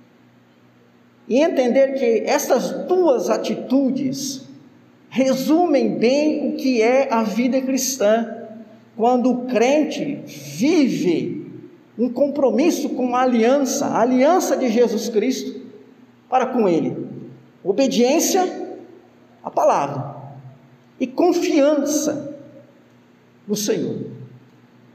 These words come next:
Tanto obediência como confiança são frutos da fé.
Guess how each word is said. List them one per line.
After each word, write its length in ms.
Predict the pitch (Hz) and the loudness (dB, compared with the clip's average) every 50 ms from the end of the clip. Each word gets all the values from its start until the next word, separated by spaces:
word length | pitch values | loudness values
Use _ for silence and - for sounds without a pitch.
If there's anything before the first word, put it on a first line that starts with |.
| _ _ _ _ - | _ _ _ _ -2
Tanto 280 | - 415 415 - 339 349 | -2 0 2 2 2 4
obediência 1400 | 349 302 - 262 262 254 - - 214 226 202 196 220 254 269 254 220 - - - - 123 107 - - - - - - - - _ _ _ | 4 4 2 2 0 0 0 0 2 2 4 4 4 4 2 2 0 -2 -4 -4 -6 -6 -6 -8 -14 -16 -18 -20 -20 -20 -20 _ _ _
como 280 | - - 226 233 220 220 | -4 -2 0 0 0 0
confiança 680 | - - 233 233 226 - 202 185 226 285 320 - 277 | -2 0 0 0 0 0 0 2 2 2 2 2 0
são 260 | 269 - - 392 359 | -2 0 0 0 0
frutos 460 | - - - 269 277 349 349 - - - | 0 0 0 0 0 2 2 0 0 0
da 140 | 440 415 | -2 -2
fé. 560 | - - - 233 180 165 160 156 - 156 - | -4 -4 -2 0 0 0 0 -4 -8 -10 -10